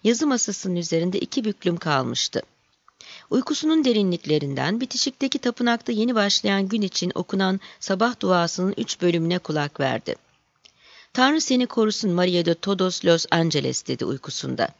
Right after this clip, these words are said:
Kendi sesiyle birden uyandı ve Sierva Maria'yı manastır gömleği içinde, alev alev yanan saçları omuzlarına dökülmüş olarak, solmuş karanfili atıp masanın üzerindeki vazoyu yeni açmış bir demet gardenya koyarken gördü.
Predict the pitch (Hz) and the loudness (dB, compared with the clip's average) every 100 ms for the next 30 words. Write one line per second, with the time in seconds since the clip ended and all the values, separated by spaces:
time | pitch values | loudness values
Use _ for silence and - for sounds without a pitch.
0 | _ _ _ _ _ - _ _ _ _ | _ _ _ _ _ -20 _ _ _ _
1 | - 220 277 - 226 226 214 202 190 185 | 0 0 0 -2 -2 0 0 0 0 0
2 | 165 156 151 147 190 262 - - _ 185 | 2 0 0 0 0 0 -8 -20 _ -4
3 | - - 214 233 196 170 156 151 151 196 | -2 4 4 4 2 0 -2 -6 -4 -6
4 | - - - 190 220 - 180 160 160 151 | -8 -10 -2 0 0 -2 -8 -4 -4 -4
5 | 151 143 - - 131 139 - - - 190 | -4 -6 -6 -6 -4 -4 -6 -18 -2 2
6 | 247 262 226 214 196 180 180 170 170 - | 4 2 2 2 2 0 -2 -2 -4 -4
7 | - 170 - 185 175 170 180 160 165 - | -2 0 0 -2 -2 0 0 -2 -4 -4
8 | 175 180 - 147 135 151 185 - - _ | -4 -2 -2 -2 -2 -2 -4 -14 -20 _
9 | - 254 285 302 - 240 226 226 220 - | 0 2 2 0 0 2 2 0 -2 0
10 | 208 - 220 - _ _ - 240 262 233 | 0 -2 -6 -8 _ _ -4 0 2 2
11 | 214 208 202 196 196 196 196 180 185 185 | 2 0 0 0 -2 0 0 0 0 0
12 | 175 220 220 - 202 - 262 233 208 202 | 2 2 0 0 -6 -4 -2 0 0 0
13 | - 185 185 202 190 180 175 170 165 - | 0 2 2 2 0 2 4 4 2 2
14 | 143 147 135 110 - | 0 0 -4 -4 -4